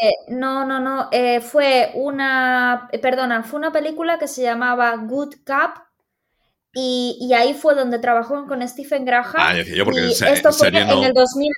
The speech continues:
Speaker 1: esto fue en el dos mil doce y fue Stephen Graham quien le dijo, "Tía, tienes mucho talento",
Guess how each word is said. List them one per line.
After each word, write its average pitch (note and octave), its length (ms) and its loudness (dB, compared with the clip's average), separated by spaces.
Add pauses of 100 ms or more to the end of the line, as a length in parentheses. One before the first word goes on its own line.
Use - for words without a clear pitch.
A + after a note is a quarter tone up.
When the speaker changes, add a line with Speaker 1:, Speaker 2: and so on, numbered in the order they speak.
Speaker 1:
esto D4+ 200 -4
fue D#4+ 140 -6
en E4 40 -6
el D#4 80 -2
dos B3+ 160 -2
mil C#4+ 160 -4
doce A#3+ 520 -4
y A#3 80 -6
fue D4 160 0
Stephen D4+ 300 -2
Graham D4 380 -2
quien D4 160 -4
le B3 80 0
dijo, A#3+ 460 -2 (420)
"Tía, C4 240 4
tienes A#3+ 260 -4
mucho C4 280 -2
talento", F4+ 640 0